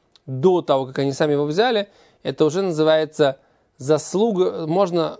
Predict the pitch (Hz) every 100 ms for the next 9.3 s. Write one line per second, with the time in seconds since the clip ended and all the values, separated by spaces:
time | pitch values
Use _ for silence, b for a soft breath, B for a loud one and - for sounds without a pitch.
0 | - 147 139 151 151 143 139 - 190 170
1 | 135 139 139 143 143 185 165 139 151 143
2 | 175 240 220 185 202 _ _ _ _ _
3 | 151 170 151 139 147 147 151 147 247 254
4 | - 180 190 - _ _ b b b -
5 | 220 208 185 170 170 180 185 160 151 156
6 | 143 139 143 143 165 175 160 143 147 156
7 | 151 151 143 139 131 127 - _ _ b
8 | b b b - 135 135 131 - 190 175
9 | - 143 -